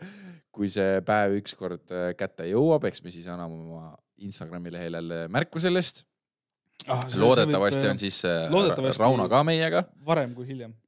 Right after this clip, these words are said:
Speaker 1: Jaa, äh, võiks ikkagi varem.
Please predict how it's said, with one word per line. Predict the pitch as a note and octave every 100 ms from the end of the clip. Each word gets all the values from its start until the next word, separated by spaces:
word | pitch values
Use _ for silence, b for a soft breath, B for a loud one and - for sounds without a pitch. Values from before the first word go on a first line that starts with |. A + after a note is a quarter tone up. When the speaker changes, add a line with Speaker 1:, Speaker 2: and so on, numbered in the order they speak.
| _ _ -
Speaker 1:
Jaa, | G2 F#2+ F2+ - _ _ _ _ _
äh, | - D#2+ E2 E2 F2 G2+ - - -
võiks | G#2 A2+ G2+ - - F#2
ikkagi | F2 A2
varem. | A#2+ F2+ D#2+